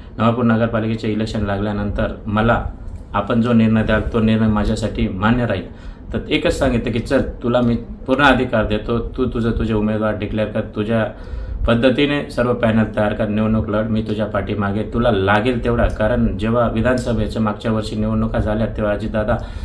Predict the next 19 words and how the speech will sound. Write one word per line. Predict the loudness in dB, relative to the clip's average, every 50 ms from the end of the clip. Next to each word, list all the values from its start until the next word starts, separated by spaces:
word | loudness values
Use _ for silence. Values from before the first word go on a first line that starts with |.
| -12 -12 -14 -16 -18 -18 -18 -14
खंडबारा | -6 0 4 6 8 8 8 8 6 6 6
या | 6 4 4 4 2 0 -2
सभेत, | -2 0 2 2 2 2 0 2
जाहीर | 6 6 6 6 4
सभेत | 2 0 0 0 0
सांगून | 0 2 2 2 2 2
गेले | 2 2 2 2
होते | 2 0 -2 -2
की, | -2 0
"माझ्या | 2 2 4 4 2
भरतला | 2 2 2 2 2 2 0 2
निवडून | 2 4 2 4 4 4
द्या, | 4 2
मी | 2 2
पाच | 0 0 2 4 4 4 2
हजार | 2 2 2 2
कोटीचा | 2 0 -2 -2 -2 -2 -4 -2
निधी | -2 -2 -2 0 0 0 0 0
या | 0 0 0